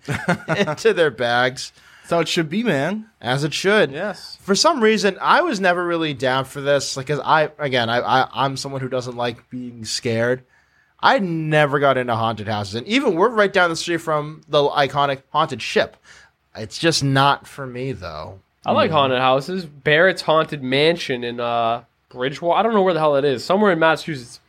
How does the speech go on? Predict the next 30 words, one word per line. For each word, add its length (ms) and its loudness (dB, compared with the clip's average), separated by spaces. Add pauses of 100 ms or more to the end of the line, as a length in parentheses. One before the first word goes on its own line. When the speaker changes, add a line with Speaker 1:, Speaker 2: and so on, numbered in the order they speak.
(100)
Speaker 2:
Yeah. 180 -10 (100)
Speaker 3:
There's 140 -2
a 40 -4
haunted 440 0
mansion 520 0
you 60 -18
can 140 -14
go 200 2
to. 340 -14 (300)
Terrifying. 680 0 (440)
Like 200 0
Antonio 360 2
said, 280 0
down 200 2
the 80 -4
road, 300 0
we 180 -6
have 440 0
the 300 -6
haunted 560 -4
ship, 480 -2 (460)
the 80 -16
U 240 0
S 160 0
S 160 2
Salem, 460 0
World 240 2
War 160 2
Two 380 -8 (280)
battleship. 800 -4